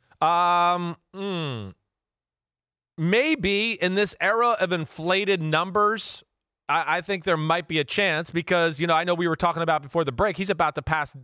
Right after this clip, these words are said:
Dan Marino for all-time passing yards, you know, and it's a different era altogether. But I think if he, if he just got to the Super Bowl, I'm gonna say probably no. I think he probably needs a win at this point to, to solidify the Hall of Fame. I think it's gonna be very debatable if he just gets there.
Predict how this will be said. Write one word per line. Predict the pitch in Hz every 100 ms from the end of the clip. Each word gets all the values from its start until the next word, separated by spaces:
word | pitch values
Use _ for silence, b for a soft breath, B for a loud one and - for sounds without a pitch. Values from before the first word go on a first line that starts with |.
| 131
Dan | 156 170
Marino | 151 147 208 175
for | 135 139
all-time | 147 - 143 120
passing | 143 180 180 143
yards, | 127 120 143 - - B B B -
you |
know, | 147 156
and | 151
it's | 151
a |
different | 135 214 185 160
era | 147 175 151
altogether. | 139 156 - 131 147 190 135 120
But | 131
I | 147
think | 208 185
if | 160
he, | 180 151 - b b b b b
if | 170 185
he | 180
just | 135 254 277 -
got | 190 196
to | 202
the | 202
Super | - 220 196
Bowl, | 202 214 214 208
I'm | 165
gonna | 190 175
say | 190
probably | - 185 175 165
no. | 160 143 113 107
I | 139
think | 170 170
he |
probably | 151 - 185 185 165
needs | 160 139
a | 139
win | 127 147 139
at | 117
this | 110 131
point | - 143 120 113 -
to, | 127 123 113
to | 104 120
solidify | - 147 160 175 - 135 113
the | 113
Hall | 120 107
of | 104
Fame. | 110
I | 120
think | 147
it's | 143 -
gonna | 156
be | 135 135
very | 147 135
debatable | 113 147 139 117 113 101 B B
if | 127
he | 123
just | 117 110
gets | 123 107 -
there. | 90 82